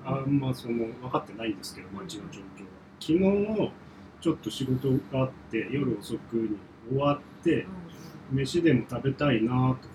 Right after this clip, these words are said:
Speaker 1: 思ってたら、
Speaker 2: うん。
Speaker 1: 見事に、
Speaker 2: そう、夜はね、
Speaker 1: どこも
Speaker 2: そう、
Speaker 1: 閉まっている。
Speaker 2: 夜は、そう、夜は本当にね、遅くなると、遅くなるとっていうか、ま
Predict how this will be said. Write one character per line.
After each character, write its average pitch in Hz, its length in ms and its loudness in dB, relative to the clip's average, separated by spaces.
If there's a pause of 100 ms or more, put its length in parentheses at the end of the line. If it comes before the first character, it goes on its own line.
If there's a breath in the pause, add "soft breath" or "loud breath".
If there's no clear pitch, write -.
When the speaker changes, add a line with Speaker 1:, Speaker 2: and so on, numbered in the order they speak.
(120)
Speaker 1:
思 131 180 0
っ 156 40 2
て - 200 -8
た - 120 -14
ら、 - 340 -6
Speaker 2:
う - 20 -6
ん。 90 180 -6 (1300)
Speaker 1:
見 160 120 10
事 233 260 10
に、 113 280 4
Speaker 2:
そ 262 360 0
う、 233 40 0
夜 339 220 10
は - 120 10
ね、 226 320 12
Speaker 1:
ど 208 80 6
こ - 60 -
も - 80 -6
Speaker 2:
そ 302 460 8
う、 - 300 -16
Speaker 1:
閉 175 240 8
ま 202 280 10
っ - 20 10
て 156 80 10
い 127 40 6
る。 117 60 4
Speaker 2:
夜 - 100 -10
は、 - 40 -16 (420)
そ 277 340 6
う、 - 100 -6
夜 330 240 4
は 240 120 6
本 - 80 -10 (260)
当 226 120 -2
に 214 160 -2
ね、 208 100 -2 (220)
遅 247 200 -6
く 247 140 -6
な 247 140 2
る 185 120 -2 (100)
と、 175 140 -8
遅 240 180 -8
く 254 60 -12
な 254 80 -4
る 233 60 0
と 180 60 -6
っ - 40 -8
て - 80 -14
い - 20 -16
う - 40 -16
か、 - 160 -10
ま 180 280 -2